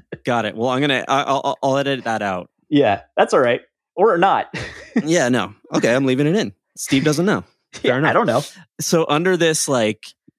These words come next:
Speaker 2: system, under this paradigm,
Speaker 1: Yes.
Speaker 2: Hong Kong became a major global financial center.
Speaker 1: That's right.
Speaker 2: And it's like, a, it, it became a city state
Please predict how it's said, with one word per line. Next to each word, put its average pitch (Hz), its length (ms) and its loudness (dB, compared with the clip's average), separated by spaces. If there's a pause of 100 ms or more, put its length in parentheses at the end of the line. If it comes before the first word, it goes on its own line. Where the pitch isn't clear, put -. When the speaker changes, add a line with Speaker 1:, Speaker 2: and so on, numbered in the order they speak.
(220)
Speaker 2:
system, 104 560 -2
under 120 180 0
this 113 140 -2
paradigm, 107 720 -2 (200)
Speaker 1:
Yes. 104 400 -4 (220)
Speaker 2:
Hong 143 200 2
Kong 135 220 0
became 120 260 -4
a 110 40 -4
major 110 440 -2
global 98 840 0 (340)
financial 107 580 0
center. 95 540 -6 (300)
Speaker 1:
That's 113 120 -2
right. 190 240 0
Speaker 2:
And 104 360 0
it's - 180 -6
like, 107 160 -2
a, 82 60 -10 (160)
it, - 180 -6 (120)
it 110 60 -8
became 110 280 0
a 101 60 0
city 143 280 0
state 95 460 -2